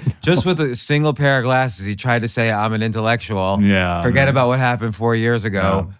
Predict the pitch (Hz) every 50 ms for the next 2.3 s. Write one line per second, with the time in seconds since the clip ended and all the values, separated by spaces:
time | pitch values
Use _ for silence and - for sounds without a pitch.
0 | _ - 107 104 123 123 123 117 131 123 120 113 110 110 101 - 113 113 120 107
1 | 107 101 98 104 117 107 - 113 - - 107 104 104 107 107 101 107 104 101 98
2 | 98 98 101 104 107 -